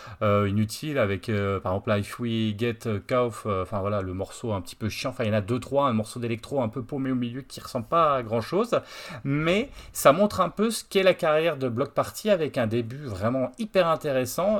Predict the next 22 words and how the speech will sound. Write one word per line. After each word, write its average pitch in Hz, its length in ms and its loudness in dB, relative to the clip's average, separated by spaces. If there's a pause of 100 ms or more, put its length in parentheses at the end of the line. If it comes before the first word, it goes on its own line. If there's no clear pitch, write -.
(120)
des 185 300 -2
morceaux 190 520 -2
qui 165 160 -8
sont - 180 -4
inté-, 135 360 -6 (300)
sympas, 175 360 4
mais 190 140 4
un 123 100 2
groupe 135 240 -4
qui - 140 -12
cherche. - 340 -2
Et 131 80 0
là, 180 160 0 (260)
on 120 120 2
a 175 100 10
vraiment, 151 480 4
euh, 120 100 6 (280)
j'ai - 100 -2
envie 117 160 2
de 107 60 -6
dire, 165 180 0
euh, 117 320 6